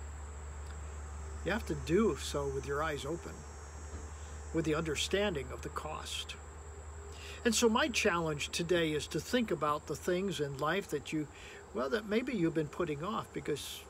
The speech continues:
they're tough decisions and you don't want to deal with the consequences of them. I'm going to encourage you to think about that today and think about, "Lord, what is it that you want me to do?"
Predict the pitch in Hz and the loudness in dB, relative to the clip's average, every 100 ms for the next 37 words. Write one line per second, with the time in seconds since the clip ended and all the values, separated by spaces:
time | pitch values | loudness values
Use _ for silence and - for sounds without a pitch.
0 | - - 175 - 240 - 165 - 233 233 | -8 -4 -2 0 -2 -2 -6 0 -2 -2
1 | - - - - - - - - - - | -8 -8 -10 -10 -14 -16 -16 -16 -16 -12
2 | - 139 226 240 196 185 196 175 202 208 | -4 2 2 2 -2 -2 -2 4 4 6
3 | 214 - 233 220 185 - 143 - 131 135 | 2 -2 -4 -4 -6 -4 -6 -6 -6 -6
4 | 127 - 135 - - - - - - - | -8 -10 -14 -14 -16 -16 -18 -18 -18 -18
5 | - - - - - - - 277 254 170 | -16 -18 -18 -18 -16 -10 -2 2 4 2
6 | 170 - 254 190 143 147 143 - 233 156 | 0 -2 2 2 2 0 0 0 0 0
7 | 139 131 151 151 151 151 151 151 143 226 | -2 0 -2 0 -2 0 0 0 0 -2
8 | 214 185 175 185 190 202 202 226 214 190 | -2 -2 -2 -2 -2 -2 0 0 0 -2
9 | - 175 160 185 226 156 135 165 - - | -2 -4 -2 0 0 -2 -6 -8 -12 -16
10 | - - 143 135 - 131 127 | -14 -6 -6 -6 -8 -8 -8